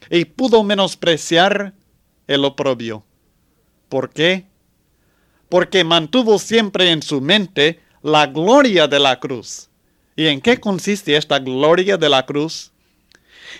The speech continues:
Jesús nos lo revela desde no menos de tres puntos de vista en el pasaje que estamos estudiando en Juan capítulo doce.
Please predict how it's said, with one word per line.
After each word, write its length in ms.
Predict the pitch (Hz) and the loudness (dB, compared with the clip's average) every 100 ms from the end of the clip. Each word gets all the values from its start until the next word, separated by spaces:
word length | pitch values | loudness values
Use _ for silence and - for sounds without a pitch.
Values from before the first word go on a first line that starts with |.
| - | -2
Jesús 440 | 180 165 254 226 | -2 0 -2 -2
nos 380 | 202 208 196 - - | 0 2 0 -2 -10
lo 200 | 170 170 | 0 2
revela 640 | 156 143 127 160 170 175 175 _ _ | 2 0 2 2 2 0 -8 _ _
desde 440 | 165 180 170 - 170 | -2 0 0 -2 -4
no 300 | 165 214 247 | -2 0 2
menos 360 | 220 226 214 | 2 0 0
de 140 | 160 147 | 0 0
tres 680 | - 165 208 240 - - _ _ _ | -2 -2 0 -2 -10 -18 _ _ _
puntos 560 | - 220 208 - 175 - | -2 0 0 0 0 0
de 140 | 160 147 | -4 -2
vista 520 | 135 - 139 139 - _ _ 151 | -4 -4 -2 -2 -4 _ _ -6
en 140 | 151 | -4
el 160 | 139 127 | -4 -2
pasaje 580 | 139 127 170 170 165 | -2 0 -2 -2 -6
que 160 | - 143 | -2 -2
estamos 440 | 135 175 175 165 | 0 -2 -2 -4
estudiando 760 | 147 - 135 131 170 175 170 165 _ _ _ _ - | -4 -6 -8 -2 -2 0 -4 -4 _ _ _ _ -12
en 180 | 143 120 | -12 -2
Juan 260 | 156 160 | 0 0
capítulo 520 | 143 131 143 131 143 135 | -2 -8 -8 -4 -2 0
doce. 440 | 131 123 123 | 0 -2 -8